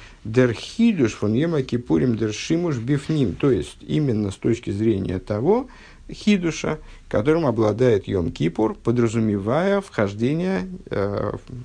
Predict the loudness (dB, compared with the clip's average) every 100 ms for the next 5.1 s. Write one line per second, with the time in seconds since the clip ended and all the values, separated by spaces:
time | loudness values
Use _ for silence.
0 | -12 -10 -6 -2 -2 -2 -4 -4 -4 -4
1 | -2 0 0 -4 -8 -18 -20 -10 -2 0
2 | 2 2 2 2 0 -2 -6 -12 -20 -6
3 | 0 2 2 0 0 -4 -4 -6 -4 -4
4 | -2 -4 -4 -2 0 0 -2 -4 -2 -2
5 | -2